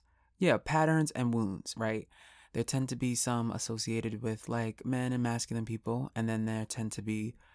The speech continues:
some associated with women and feminine people,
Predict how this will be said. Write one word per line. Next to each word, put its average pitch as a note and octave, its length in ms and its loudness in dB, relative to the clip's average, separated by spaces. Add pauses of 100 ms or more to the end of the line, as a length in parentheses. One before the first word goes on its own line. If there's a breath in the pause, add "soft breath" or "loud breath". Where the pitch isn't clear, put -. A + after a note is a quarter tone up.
(220 soft breath)
some A2+ 320 2
associated G#2 680 0
with G2+ 280 -2 (460 soft breath)
women C3+ 320 2
and A2 160 -4
feminine B2 340 0
people, A#2 540 -2